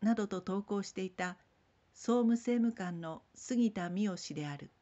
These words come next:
「エルジービーティーに生産性がない」とも述べ、四年前から批判を受けてきた御人である。政府もさすがに危機感を覚えたか、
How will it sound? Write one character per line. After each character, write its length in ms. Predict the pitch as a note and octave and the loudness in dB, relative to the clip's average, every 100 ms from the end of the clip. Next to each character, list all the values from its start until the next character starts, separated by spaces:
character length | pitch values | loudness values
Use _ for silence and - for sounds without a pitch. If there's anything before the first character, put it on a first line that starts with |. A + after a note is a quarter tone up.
| _ _ _ _ _ _ _ _ _ _ _ _ _ _ _ | _ _ _ _ _ _ _ _ _ _ _ _ _ _ _
「エ 100 | F#3 F#3+ | 2 6
ル 140 | A3+ | 6
ジ 180 | A#3 A#3 | 6 2
ー 40 | |
ビ 180 | G#3+ A3+ | 4 2
ー 40 | |
テ 100 | A3+ | 2
ィ 80 | A3+ | 0
ー 20 | F#3 | 0
に 240 | F#3 G3 _ _ - | -4 -6 _ _ -8
生 280 | - A3 | 0 0
産 240 | B3 A#3+ A#3+ | 2 2 2
性 260 | - A3+ | 2 2
が 160 | A3+ A3 | 4 4
な 160 | A3 A#3+ | 4 2
い」 120 | F#3+ | -2
と 140 | - F#3+ | -2 -2
も 160 | F3+ | -2
述 160 | E3+ E3 | -4 -4
べ、 220 | E3+ E3+ _ _ _ _ _ _ F3+ | -6 -8 _ _ _ _ _ _ 2
四 120 | F3 | 4
年 240 | G#3+ A#3+ | 6 6
前 200 | B3 B3+ | 6 2
か 160 | A#3+ F#3 | -2 -2
ら 120 | F3+ | -4
批 200 | - E3+ | -4 -4
判 260 | G#3+ A3 A3 | 0 2 2
を 80 | |
受 140 | A3+ A3 | 2 0
け 40 | |
て 120 | F#3+ | -2
き 100 | F3+ | -4
た 140 | - F3 | -4 -4
御 200 | E3+ D#3+ | 0 -2
人 280 | F#3 F#3+ F3+ | -2 -4 -2
で 160 | F3+ | -4
あ 100 | D#3+ | -6
る。 140 | D#3 A3+ _ _ _ _ _ _ _ _ _ _ _ _ _ _ | -8 -14 _ _ _ _ _ _ _ _ _ _ _ _ _ _
政 340 | - - C4 A3 | -10 2 2 4
府 120 | F#3 | 0
も 180 | F3 F3 | -2 -4
さ 200 | - F3 | -6 -8
す 180 | - A3+ | -2 2
が 140 | A3+ | 4
に 260 | G#3+ G#3+ - | 4 2 -4
危 160 | - | -16
機 140 | - A3+ | -12 -4
感 280 | A#3+ G#3 F#3 | 0 0 0
を 120 | E3+ | -2
覚 160 | F#3+ | -2
え 80 | G3+ | -2
た 160 | - F#3 | -4 -8
か、 320 | - E3 - | -6 -6 -6